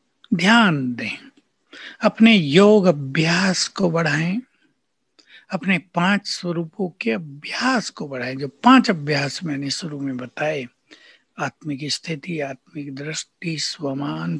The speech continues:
पांच स्वरूप और योग, तब हम इन विषय विकारों को जीतेंगे, क्योंकि हम देखते आए। जैसे रुपेश भाई ने कहा,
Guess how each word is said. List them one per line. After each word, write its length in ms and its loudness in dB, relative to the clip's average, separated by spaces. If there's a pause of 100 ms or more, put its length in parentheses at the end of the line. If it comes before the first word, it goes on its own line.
(160)
पांच 240 0
स्वरूप 560 -4
और 140 -4
योग, 460 -4 (1500)
तब 220 6
हम 440 4 (380)
इन 220 8
विषय 320 0
विकारों 460 -8
को 180 -12
जीतेंगे, 540 -10 (200)
क्योंकि 240 2
हम 160 10
देखते 360 2
आए। 180 -10 (1400)
जैसे 280 -10
रुपेश 360 -6
भाई 260 -4
ने 160 -4
कहा, 300 -4